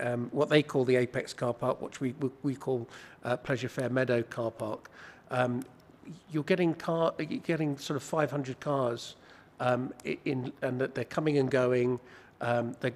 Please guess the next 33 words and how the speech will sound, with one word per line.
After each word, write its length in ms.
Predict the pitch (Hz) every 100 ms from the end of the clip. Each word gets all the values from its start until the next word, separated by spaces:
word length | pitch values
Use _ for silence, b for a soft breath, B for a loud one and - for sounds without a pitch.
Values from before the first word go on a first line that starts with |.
| -
they're 160 | 127 120 - - - 143
going 240 | 151 143 135
up 120 | -
and 80 | 123
down 260 | 131 127
the 40 | 120
lanes, 400 | 120 120 120 139
et 140 | -
cetera. 420 | 131 131 - 117 120 B B
A 40 | -
huge 360 | - 214 202
amount 240 | 170 160 143
of 120 | 139
noise 440 | - 143 135 113 131
is, 240 | 113 -
is 140 | 147 123
generated, 720 | 160 139 131 123 - 117 - B B B -
um, 300 | 123 117 - - - -
from 160 | 143
this, 300 | 123 110 -
and 120 | 127 127
then 160 | 127
there's, 280 | 127 120 - -
there's 240 | 120 -
loud, 400 | 135 127 123 - -
um, 360 | 131 123 120 117 B B B B -
in-car, 560 | 127 - 127 123 123 156 -
uh, 220 | 127 120 139
entertainment 640 | 123 - 151 143 131 -
stereos 560 | - 147 143 139 135 135
as 120 | 117
well, 380 | 139 139 135 127 B B B -
uh, 180 | 123